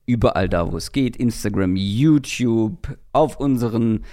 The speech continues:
Twitter-Kanälen, ganz wie ihr mögt oder als Supporter auf unserem exklusiven Discord-Channel.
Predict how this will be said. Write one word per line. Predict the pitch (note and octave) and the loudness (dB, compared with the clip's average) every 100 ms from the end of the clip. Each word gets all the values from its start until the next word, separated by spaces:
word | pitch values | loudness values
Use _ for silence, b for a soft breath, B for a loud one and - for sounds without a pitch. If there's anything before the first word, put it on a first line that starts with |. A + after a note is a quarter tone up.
| B B - | B B -6
Twitter-Kanälen, | - A#3+ A#3 F#3+ F3 E3 E3 D#3+ D3+ | 0 2 4 4 4 4 4 4 2
ganz | F#3 F3+ - - | 0 -2 -6 -8
wie | G#2+ A#2+ - | -4 -4 0
ihr | A2+ G#2 | 0 2
mögt | B2+ G#3 G3 - - | 6 4 4 -4 -4
oder | F#3+ F#3 F3 E3+ - | 2 2 4 2 2
als | A#2+ B2 - - | 0 0 -4 -6
Supporter | G#2 - G#2+ A2+ A#2 G#2+ G2 b b b _ _ _ | -4 0 2 2 2 0 -2 b b b _ _ _
auf | - | -12
unserem | - - F2 | -8 -4 -4
exklusiven | - - F#2+ F#2 F#2+ A#2+ | -6 -6 -6 -4 -2 -2
Discord-Channel. | A2+ G#2+ - - - - | -2 -6 -6 -8 -8 -14